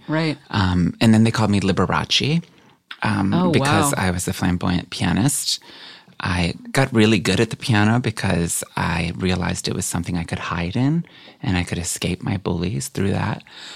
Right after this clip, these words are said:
Speaker 2: So I would perform all the time. Like, my mom would be like, "Tell your music teacher that you just learned a new piece and you wanna play it."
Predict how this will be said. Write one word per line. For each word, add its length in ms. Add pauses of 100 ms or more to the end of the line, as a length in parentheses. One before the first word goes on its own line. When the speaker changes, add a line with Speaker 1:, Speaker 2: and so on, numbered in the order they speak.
(100)
Speaker 2:
So 200
I 100
would 120
perform 520 (200)
all 280
the 100
time. 540 (340)
Like, 260
my 120
mom 240
would 100
be 80
like, 240
"Tell 240
your 140
music 320
teacher 340
that 180
you 80
just 200
learned 160
a 40
new 160
piece 460
and 140
you 80
wanna 160
play 220
it." 120